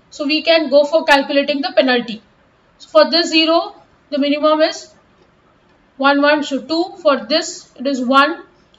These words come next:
and zero, so one. For this, it is zero, zero, zero. For this, it is zero and one, so it is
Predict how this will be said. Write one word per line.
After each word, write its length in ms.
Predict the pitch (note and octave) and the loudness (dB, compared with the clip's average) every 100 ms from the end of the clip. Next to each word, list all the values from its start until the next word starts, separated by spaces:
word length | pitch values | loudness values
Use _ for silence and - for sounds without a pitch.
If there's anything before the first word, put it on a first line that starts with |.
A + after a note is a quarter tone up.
| _ | _
and 80 | C#4 | -6
zero, 300 | C#4+ C#4+ C4 | -2 0 0
so 180 | A#3+ C4 | -2 -4
one. 320 | B3 C4+ D4+ - _ _ _ | 0 2 0 -6 _ _ _
For 240 | D4 C#4+ G#3+ | 0 0 0
this, 240 | D#4 - | -2 -4
it 180 | C4 C4 | -8 -4
is 340 | E4 E4 - _ A#3+ | -4 -6 -16 _ -8
zero, 560 | G#3+ C#4 D4+ F#4 - _ _ _ _ _ _ C4 | -2 0 0 -2 -6 _ _ _ _ _ _ -4
zero, 300 | C4+ C4 A#3+ | 0 0 0
zero. 460 | G#3+ C4 D4 E4+ - - _ | 0 2 2 0 -6 -20 _
For 240 | - C#4+ C#4 | 0 0 2
this, 200 | D#4 D#4+ | -2 -2
it 100 | D4 | -2
is 140 | D4 | -2
zero 220 | C4 C4+ | 0 2
and 180 | C#4 C#4 | 2 0
one, 280 | B3+ C#4 E4+ - - | -2 -2 -6 -16 -14
so 140 | - | -10
it 120 | C4 | -4
is 300 | C#4+ G#4 - | -4 -6 -14